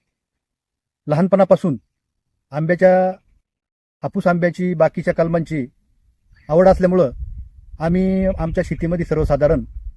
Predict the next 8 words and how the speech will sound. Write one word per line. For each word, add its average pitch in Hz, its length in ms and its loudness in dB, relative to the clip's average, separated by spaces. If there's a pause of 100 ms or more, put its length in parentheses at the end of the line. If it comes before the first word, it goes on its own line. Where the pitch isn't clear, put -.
(400)
अ, 151 380 -8
चार 160 160 2
एकरमध्ये 156 480 -2 (480)
साडेतीनशे 160 880 -2 (320)
झाडांची 139 320 -2
कलमं 143 260 -2
लावलेली 131 280 0
आहेत. - 140 -14